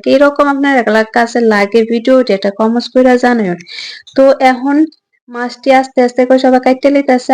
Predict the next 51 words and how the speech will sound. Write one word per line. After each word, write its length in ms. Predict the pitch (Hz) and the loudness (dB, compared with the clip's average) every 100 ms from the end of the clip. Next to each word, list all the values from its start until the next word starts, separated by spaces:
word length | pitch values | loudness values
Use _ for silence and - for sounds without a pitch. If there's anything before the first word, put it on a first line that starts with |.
| 247 | 0
আমরা 240 | 233 233 | 2 0
গরমে 360 | 226 226 226 240 | 0 0 0 0
যে 100 | 247 | -2
বইয়া 240 | 240 254 247 | 0 0 2
রইছিলাম, 340 | 233 233 254 247 | 0 -2 -2 -2
এখন 200 | 233 254 | -2 0
তো 60 | 254 | 2
আবার 200 | 226 202 | 0 -2
ক্যামেরাটা 460 | 240 233 220 214 226 | -4 0 2 2 0
আম্মার 300 | 233 254 247 247 | 0 0 0 -2
কাছে 220 | 254 247 202 | -4 -4 -4
ফিট 180 | - 220 | -4 -6
করে 200 | - 254 202 | -2 0 0
গেছি 240 | 185 - | -4 -4
গা। 120 | 190 - - _ - - - _ | -6 -6 -10 _ -20 -20 -20 _
তো 80 | 262 | -2
এখন 260 | 262 277 285 | 0 2 2
কিন্তু 220 | 285 285 269 | 2 0 0
বৃষ্টি 300 | 277 - 294 | -2 0 0
নাই, 120 | 247 | 2
বৃষ্টি 260 | 214 220 247 | 0 -2 -2
উগাই 280 | 240 247 247 | 0 2 2
গেছে 220 | 196 190 202 | 0 0 -2
গা। 100 | 196 196 | -2 -2
কালকে 280 | 220 240 269 | -2 -2 -2
বৃষ্টির 400 | 269 262 - 285 | -4 -4 -4 0
নিচে 260 | 277 269 247 226 | 0 0 0 0
গা 100 | 226 | 2
গুড়া 220 | 233 247 | 2 2
মাছটি 260 | 262 269 269 | 2 0 0
ধরছিল, 400 | 262 262 - 277 277 | 0 0 -2 0 0
আর 100 | 269 | 0
বৃষ্টির 360 | 254 - 277 277 | -2 -2 -2 2
পরের 300 | 277 285 285 | 2 2 2
দিন 140 | 226 196 | -2 -2
আজকে 260 | 208 - 247 | -4 -2 -2
যখন 220 | 247 226 | -2 -2
শুকাই 280 | 226 226 240 | -4 0 2
গেছে 200 | 247 247 247 | 2 0 0
গা 100 | 240 | 0
সব, 200 | 240 240 | -2 -2
তখন, 160 | - 208 | -2 -2
তখন 200 | 220 226 226 | 0 0 0
এই 80 | 214 | 0
বড় 160 | 220 233 | 0 0
মাছটি 280 | 247 - 208 | -2 0 0
ধইরা 280 | 208 196 190 | 0 0 -2
আনছে 240 | 202 - | -2 0
আর 120 | 208 208 | 0 0
কি। 120 | 208 196 - - - - - | -2 -4 -4 -20 -20 -20 -20
তো 100 | _ | _